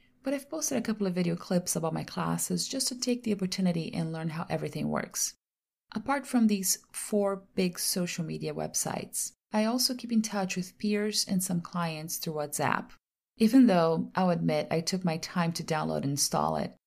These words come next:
I couldn't avoid it because it's just too popular in Brazil, so I had to add this channel of interaction to my routine. Lastly, I also have YouTube playlists to share videos from tools and technology in translation,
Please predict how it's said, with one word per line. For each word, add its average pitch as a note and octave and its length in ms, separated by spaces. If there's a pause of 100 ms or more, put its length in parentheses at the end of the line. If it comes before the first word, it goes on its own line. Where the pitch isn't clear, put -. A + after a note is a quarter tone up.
(120)
I A3 100
couldn't C4 280
avoid F#3 340
it E3 100
because F3 400
it's E3 200
just - 360
too G3+ 180
popular F3+ 640
in C#3+ 140
Brazil, C#3+ 500 (200)
so - 160
I - 20
had B3+ 280
to - 140
add F#3+ 200
this E3 180
channel D#3+ 280
of D#3 80
interaction D#3 560
to - 100
my C#3+ 80
routine. C3 500 (600)
Lastly, A#3 680
I G3+ 140
also F#3+ 280
have F3+ 260
YouTube E3+ 400
playlists F3 920
to - 100
share F3+ 300
videos G3 440
from D#3+ 260
tools F#3 300
and F3+ 80
technology D#3 500
in D3 80
translation, G3+ 840